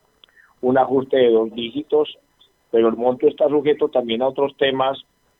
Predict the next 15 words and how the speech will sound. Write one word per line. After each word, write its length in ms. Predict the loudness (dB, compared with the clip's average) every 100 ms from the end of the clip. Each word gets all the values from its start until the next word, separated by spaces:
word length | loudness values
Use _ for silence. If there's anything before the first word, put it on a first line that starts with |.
| _ _ _ -2
que 80 | 0
hace 180 | 0
parte 340 | 0 -2 -2 -8
un 100 | -2
poco 320 | -2 0 0
de 60 | 0
lo 100 | 0
que 120 | -2
el 80 | -2
movimiento 460 | -2 -2 -4 -4
sindical 520 | -4 -4 -6 -4 -4
lleva 220 | -2 -2 0
a 40 |
la 100 | 0
mesa 440 | 0 -2 -2 -6